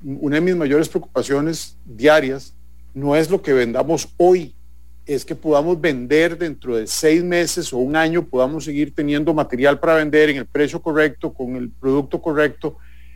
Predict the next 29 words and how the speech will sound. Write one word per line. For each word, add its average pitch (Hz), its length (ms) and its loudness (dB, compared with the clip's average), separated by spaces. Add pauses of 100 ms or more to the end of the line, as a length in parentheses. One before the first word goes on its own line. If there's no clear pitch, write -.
(140)
y 147 80 -8
tener 143 300 4
esa, 185 340 4
esa, 175 400 -4
esa, 170 440 -4 (160)
esa 165 200 -4
visión 170 440 0 (160)
hacia 147 280 -4
un 143 100 -8
poquito, - 500 -6
hacia, 147 240 -6 (120)
hacia - 220 -14
más 139 320 -2
adelante". 175 560 0 (400)
Y 151 100 0
en 143 100 4
ese 147 120 2
momento 165 380 4
lo 190 100 6
que 196 100 -4
me 202 120 0
inquietaba, 165 440 0
Nielsen, 175 300 -4
es 131 140 -6
que 170 180 0 (260)
la 156 120 4
incertidumbre 135 640 2
era 196 120 4
total. 165 640 0